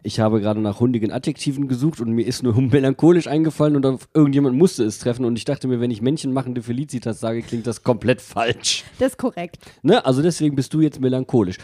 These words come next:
Speaker 1: Warum? Wie geht es dir? Warum, warum guckst du so traurig?
Speaker 2: Ich gucke überhaupt nicht traurig. Ich weiß gar nicht, was das hier soll, dass ich hier in so eine Ecke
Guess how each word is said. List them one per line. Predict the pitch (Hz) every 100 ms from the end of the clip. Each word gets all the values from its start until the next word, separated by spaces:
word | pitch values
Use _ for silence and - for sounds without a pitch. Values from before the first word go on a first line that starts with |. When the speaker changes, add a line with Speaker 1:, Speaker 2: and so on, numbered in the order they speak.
| -
Speaker 1:
Warum? | 208 196 151 113
Wie | 165 190
geht | 170
es | 127 -
dir? | 98
Warum, | 147 196 208
warum | 180 196
guckst | 170 -
du |
so | 90
traurig? | 87 85 78 71 - _
Speaker 2:
Ich | - 294
gucke | 508 554 571
überhaupt | 381 320 349
nicht | 381 349
traurig. | 311 311
Ich | 320
weiß | 359 392
gar | 392
nicht, | 427 427
was | 311 427
das | 440 349
hier | 349
soll, | 294 392
dass | 427
ich | -
hier | 311
in |
so | 311
eine | 269 247
Ecke | - -